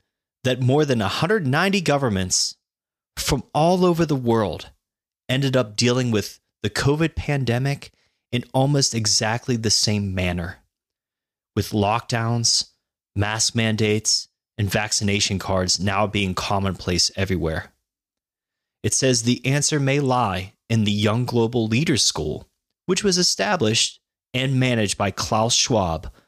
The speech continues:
of the World Economic Forum, and that many of today's prominent political and business leaders passed through on their way to the top.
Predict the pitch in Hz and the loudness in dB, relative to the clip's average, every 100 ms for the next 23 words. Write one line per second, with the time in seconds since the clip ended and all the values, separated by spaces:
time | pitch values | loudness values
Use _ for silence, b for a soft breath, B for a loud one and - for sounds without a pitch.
0 | b - 107 113 110 113 110 110 110 107 | b -4 -2 2 2 2 0 -4 -2 0
1 | 104 - - 117 113 131 143 143 _ _ | 0 -4 -4 0 2 0 -2 -6 _ _
2 | _ _ _ - 120 117 - 117 175 226 | _ _ _ -4 0 0 -2 0 2 2
3 | 120 - 113 120 117 - - 165 170 143 | 2 0 0 2 0 -2 -2 0 0 -2
4 | - 156 160 - 135 110 180 226 175 117 | -2 -2 0 0 0 0 0 2 0 2
5 | 113 127 156 - - _ _ _ _ _ | 2 2 0 -2 -6 _ _ _ _ _
6 | - - 101 110 - 107 127 131 120 127 | -10 -6 -2 -2 -2 0 0 0 0 0
7 | 117 110 147 151 - 185 233 185 - | 0 0 -2 -4 -4 -2 -4 -6 -14